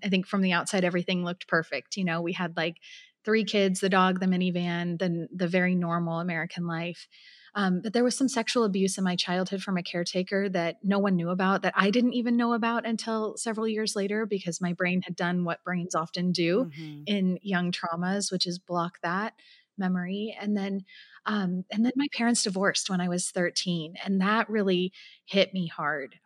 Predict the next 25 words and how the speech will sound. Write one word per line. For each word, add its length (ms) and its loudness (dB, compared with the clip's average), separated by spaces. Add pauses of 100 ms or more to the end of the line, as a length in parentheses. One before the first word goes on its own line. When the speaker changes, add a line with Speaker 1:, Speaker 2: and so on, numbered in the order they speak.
Speaker 1:
Um, 300 -4
I 60 -8
think 280 2
that, 340 -2
that, 220 -2
that 220 2
trauma 760 0
sort 180 0
of 140 -4
combined 480 2
with 160 0
that 220 -2
early 260 -2
childhood 480 -4
sexual 340 -4
abuse 380 0
trauma 500 -4 (420)
and 160 4
just 220 2
told 220 -2
me 160 0
that 260 -2 (320)
relationships 800 2
are 80 2
dangerous 680 0